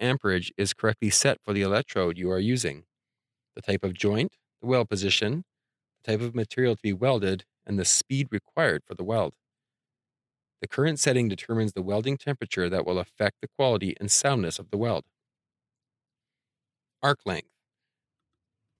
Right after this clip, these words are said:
The arc length, the distance of the electrode from the workpiece, is usually determined by the, uh, diameter of the electrode,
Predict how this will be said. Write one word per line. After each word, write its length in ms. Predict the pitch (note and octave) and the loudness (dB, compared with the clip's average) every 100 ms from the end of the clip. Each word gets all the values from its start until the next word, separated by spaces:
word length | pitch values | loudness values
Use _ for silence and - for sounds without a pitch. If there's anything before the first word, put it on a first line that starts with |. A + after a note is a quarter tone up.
| _ _ _ - | _ _ _ -6
The 100 | G2+ | -2
arc 260 | - D#3 D3+ | 2 2 2
length, 340 | G#2 F#2+ E2+ _ _ _ | 0 0 -2 _ _ _
the 80 | G2+ | -4
distance 460 | G2+ A#2 - C3+ - | 0 0 0 -2 -2
of 120 | A2 | -2
the 100 | A2+ | 2
electrode 480 | A#2 B2+ - F#2 F2+ | 2 2 2 0 0
from 140 | F#2+ G#2 | -2 -2
the 100 | A#2+ | 0
workpiece, 500 | A#2+ - F2 - - _ _ _ - | -2 0 0 0 -2 _ _ _ -8
is 120 | G2+ | 0
usually 300 | A#2 A#2 D3 | 2 2 0
determined 560 | C#3 B2+ - C3+ A#2+ F#2+ | 0 -2 0 2 2 2
by 140 | F#2 | 0
the, 160 | F#2 F#2+ | 2 0
uh, 80 | F2 - | 0 -2
diameter 480 | F#2 F#2+ A2 B2 B2+ | -2 0 0 0 0
of 180 | G2 G2 | -2 -2
the 80 | |
electrode, 500 | A2 C#3 - D2 - | 0 -2 -4 -6 -6